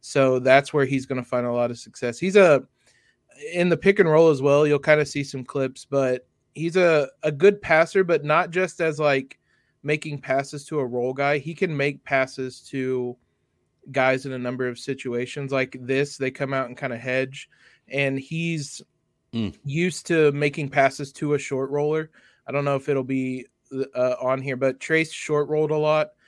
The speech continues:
Speaker 1: whenever they would come out hard on him,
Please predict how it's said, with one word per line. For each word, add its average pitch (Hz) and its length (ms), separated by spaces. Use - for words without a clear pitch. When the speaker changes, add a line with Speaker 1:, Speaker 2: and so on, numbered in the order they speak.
Speaker 1:
whenever 139 840
they 131 140
would 135 180
come 143 200
out 139 320
hard 135 340
on 123 240
him, 147 320